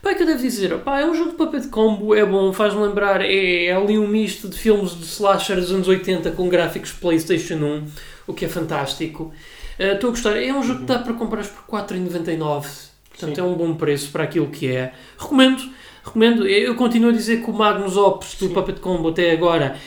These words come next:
Speaker 1: é o Murder House, que até foi um dos jogos que eu dei o prémio de jogo do ano no ano passado. Jogo
Speaker 2: Uhum.
Speaker 1: não, jogo não jogo do ano do ano passado, acho eu
Speaker 2: Sim,
Speaker 1: até.
Speaker 2: sim.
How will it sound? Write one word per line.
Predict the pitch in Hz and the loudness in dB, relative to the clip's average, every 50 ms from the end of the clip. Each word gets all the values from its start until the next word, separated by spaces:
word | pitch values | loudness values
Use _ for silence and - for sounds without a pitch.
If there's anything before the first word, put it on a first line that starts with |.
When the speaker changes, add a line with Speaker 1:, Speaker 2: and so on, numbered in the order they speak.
| - - - | -16 -6 -2
Speaker 1:
é | 175 | 0
o | 180 | 2
Murder | 185 185 180 165 165 165 | 4 4 4 4 4 2
House, | 156 156 160 170 175 170 - - - | 4 4 2 2 0 -2 -4 -8 -8
que | - - - 147 139 135 135 131 127 131 127 131 | -10 -8 -4 -2 0 0 0 0 -2 -4 -6 -4
até | 131 165 139 | -2 -4 -2
foi | - 160 160 | 0 0 -2
um | 160 | 0
dos | 156 | 0
jogos | 147 151 139 147 - | 0 -2 -2 -4 -6
que | 165 | -6
eu | 143 | -4
dei | 147 | -4
o | 139 135 | -4 -4
prémio | - 156 143 139 135 131 | -4 -2 -2 -2 -2 -4
de | 135 - | -4 -4
jogo | 165 147 131 | -6 -6 -6
do | 131 139 131 139 | -4 -4 -2 0
ano | 143 139 139 135 131 | 0 0 0 -2 -2
no | 131 131 | -2 -2
ano | 135 135 | -2 -4
passado. | 131 147 - - - 147 151 147 - - - - - - - - | -6 -8 -8 -4 -4 -2 -2 -4 -4 -8 -16 -18 -20 -20 -14 -10
Jogo | 233 180 233 320 330 - - | -4 0 2 4 4 2 0
Speaker 2:
Uhum. | - 190 | -2 -4
Speaker 1:
não, | 269 208 226 294 320 330 330 - 233 | 0 2 4 6 6 6 4 4 0
jogo | 180 190 202 262 311 320 294 247 254 | -2 -2 2 4 6 6 6 4 4
não | 254 254 240 | 2 2 2
jogo | 208 202 233 226 190 | 2 2 2 2 2
do | 185 190 180 | 2 0 0
ano | 190 196 196 160 | 0 0 0 0
do | 143 143 | -2 -4
ano | 131 127 | -6 -6
passado, | - 147 139 - 175 156 147 143 | -8 -10 -8 -6 -6 -4 -4 -4
acho | 131 - - - - 160 | -6 -8 -10 -8 -4 -2
eu | 160 165 | -2 -2
Speaker 2:
Sim, | 156 165 170 160 | -2 0 -2 0
Speaker 1:
até. | 160 165 | 0 0
Speaker 2:
sim. | 147 139 | -2 -4